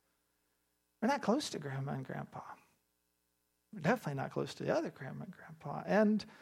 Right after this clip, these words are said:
my parents at one point moved a little bit closer to Philly so we could be within a nice little day's drive. And right after they moved from South Carolina to North Carolina, I told them,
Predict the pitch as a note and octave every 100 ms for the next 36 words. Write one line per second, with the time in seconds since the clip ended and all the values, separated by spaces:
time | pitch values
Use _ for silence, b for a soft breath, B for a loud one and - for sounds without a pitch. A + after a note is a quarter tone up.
0 | b b b - D4 F#3+ D3 D#3 G3+ -
1 | G#3 D3+ F#3+ - F#3 A#3+ G#3+ F#3 B3 -
2 | A#3 C#4+ D4 C4+ D#4 - C#4 D#4 D4 C4+
3 | - F4 F#4 F3 D#3+ D3 C#4+ - G#3 D#3+
4 | D#3 D#3 F#3 D#3+ E3 F#3 - F#3+ F3+ F#3
5 | F3+ E3+ F3+ C4 D4 G#3 D#3 C3 F#3 E4
6 | F4+ E4+ - D4 D4 C#4+ C4+ A3 C4+ B3
7 | - E3 - B3+ C4 - A#3 A#3+ A#3 G#3
8 | G#3+ G3+ F#3+ G3+ F#3+ F#3+ F#3 F3+ F3+ F#3+
9 | F#3 F#3 F#3+